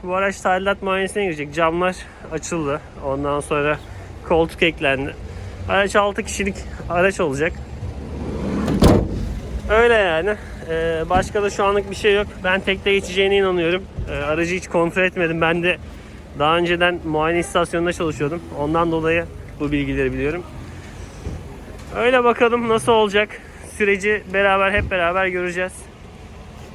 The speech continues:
İyi seyirler. Kanallarda böyle oluyor arkadaşlar.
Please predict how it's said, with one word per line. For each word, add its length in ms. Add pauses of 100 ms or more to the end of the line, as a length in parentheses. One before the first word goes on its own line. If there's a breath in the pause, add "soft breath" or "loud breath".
(840)
İyi 140
seyirler. 420 (2500)
Kanallarda 600
böyle 240
oluyor 220
arkadaşlar. 520